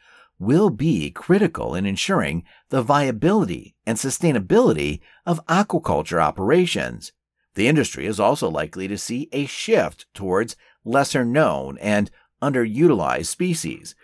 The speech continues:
which can help alleviate pressure on overfished stocks. This diversification can not only aid in conservation efforts, but also introduce consumers to a broader range of seafood options. Technology and innovation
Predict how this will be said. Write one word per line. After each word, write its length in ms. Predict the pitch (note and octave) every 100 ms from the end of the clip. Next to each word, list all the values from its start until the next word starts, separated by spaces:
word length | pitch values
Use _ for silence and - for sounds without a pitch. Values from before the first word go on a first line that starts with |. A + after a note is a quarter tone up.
| _ -
which 360 | G#2+ D#3+ -
can 140 | - B2+
help 220 | D#3 G#3+
alleviate 600 | F#2 A2 G#3+ G#2 C2+ -
pressure 520 | - G#3 - - - _ _
on 180 | B2+ C#3+ -
overfished 640 | D3+ C#3+ C#3 G2 E2+ - -
stocks. 640 | - - D#2+ C2 _ - - _ _ _ -
This 220 | A#2+ -
diversification 920 | G#2+ G#2+ - E2 - B2+ - F2 G#2+
can 120 | G2
not 220 | F#2+ F#2
only 260 | F#2+ F#2+ G2+
aid 340 | A2 G#2 D#2 F2+
in 120 | F2+
conservation 600 | G#2 F2+ D#2+ G2 C3+ F2
efforts, 380 | C2 C#2+ G#2 - _ _ - _
but 180 | A#3+ -
also 320 | A3+ B3 A#3+
introduce 400 | D#3+ E3 C3 C3+
consumers 580 | - G#2 - A#2+ C#2+ C#2
to 200 | - C3 -
a 80 | C3+
broader 500 | G#2 A#2+ C3+ F3 D3+
range 600 | A#2 D3+ D2 C#2+ F2+ _ _ _
of 160 | G#2+ G#2
seafood 680 | - G#3 F3+ E3 - E2+ -
options. 680 | C#3+ E3 - D#2+ G1+ - - _ _ _ _ _ -
Technology 680 | C#3 A#2+ G2 G2 F#2 B2+ A2
and 200 | A#2 A#2+
innovation 680 | A#2+ C3 G2+ C3+ G2 A2+